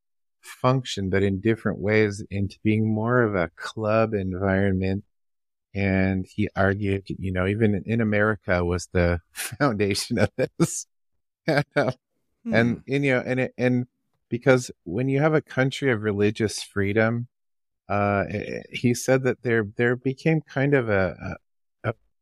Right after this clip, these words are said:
Speaker 1: I'll say a, a crisis in authority to say that, "Well, why is your opinion any better than mine?" And, and of course we would argue because this person is more learned or something. But, um, so America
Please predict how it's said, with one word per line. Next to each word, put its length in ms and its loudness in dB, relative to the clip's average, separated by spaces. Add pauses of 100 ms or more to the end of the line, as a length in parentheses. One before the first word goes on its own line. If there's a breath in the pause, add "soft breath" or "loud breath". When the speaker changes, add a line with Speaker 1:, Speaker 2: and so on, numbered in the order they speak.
(120)
Speaker 1:
I'll 180 2
say 340 -2
a, 200 0
a 60 -8
crisis 800 0
in 120 2
authority 840 0 (640)
to 100 -2
say 280 0
that, 240 -2
"Well, 160 -6
why 320 0
is 240 -4
your 180 0
opinion 480 0
any 220 2
better 320 2
than 180 0
mine?" 400 2
And, 240 -2 (180)
and 140 0
of 100 -4
course 380 2
we 80 -2
would 140 0
argue 500 0
because 400 2
this 140 -4
person 440 -4
is 140 -4
more 240 0
learned 500 0 (480)
or 140 -4
something. 480 -2
But, 280 2 (220)
um, 460 0 (680)
so 460 0
America 760 0